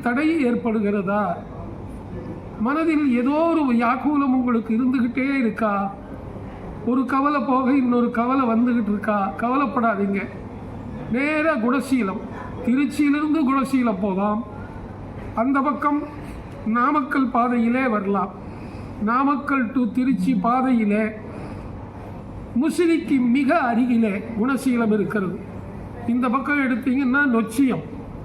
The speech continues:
அந்த பக்கம் எடுத்தீங்கன்னா முசிறி. இந்த ரெண்டுக்கும் நடுவுல குணசீலம் என்கிற ஒரு அற்புதமான சிறு கிராமம். அது ஸ்டேட் ஹைவேஸ் தான், பெரிய பாதை கிடையாது. ரொம்ப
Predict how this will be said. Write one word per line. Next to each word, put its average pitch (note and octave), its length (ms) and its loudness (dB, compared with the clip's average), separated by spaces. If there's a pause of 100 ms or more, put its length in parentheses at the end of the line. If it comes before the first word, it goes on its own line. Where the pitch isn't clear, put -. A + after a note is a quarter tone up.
(280)
அந்த C4 220 0
பக்கம் C#4+ 280 0
எடுத்தீங்கன்னா B3+ 580 2 (120)
முசிறி. A3 360 2 (600)
இந்த A3+ 140 0 (260)
ரெண்டுக்கும் C#4+ 580 2
நடுவுல A#3 340 2 (680)
குணசீலம் C#4+ 760 2
என்கிற A#3+ 280 2
ஒரு A3+ 220 2
அற்புதமான C4 600 2 (160)
சிறு A#3+ 240 2 (140)
கிராமம். G#3+ 440 2 (1600)
அது B3 140 0 (100)
ஸ்டேட் C#4 340 0
ஹைவேஸ் A#3 460 2
தான், A3+ 180 -2 (340)
பெரிய C#4+ 260 2 (140)
பாதை A#3+ 300 2 (100)
கிடையாது. G#3 500 0 (1200)
ரொம்ப F4 160 -6